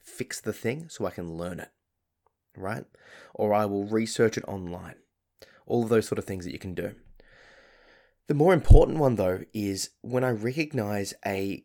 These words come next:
character deficiency, a personality deficiency, something that I need to improve upon, I take every effort to, to fix it. So my father was terribly undisciplined.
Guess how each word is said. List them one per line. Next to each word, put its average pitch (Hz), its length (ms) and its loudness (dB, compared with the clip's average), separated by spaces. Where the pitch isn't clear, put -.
character 110 560 -2
deficiency, - 880 -10
a - 40 -18
personality 104 600 4
deficiency, - 680 -14
something 120 280 -2
that 123 160 0
I 107 140 -2
need 110 160 -2
to - 100 -8
improve 101 340 -6
upon, 82 460 0
I 107 100 2
take 120 300 -6
every 117 340 -2
effort - 300 -10
to, 95 140 -14
to - 100 -6
fix - 460 -12
it. - 120 -16
So 107 420 2
my 117 280 -2
father 117 360 -2
was 95 380 -4
terribly 110 400 2
undisciplined. 90 720 -10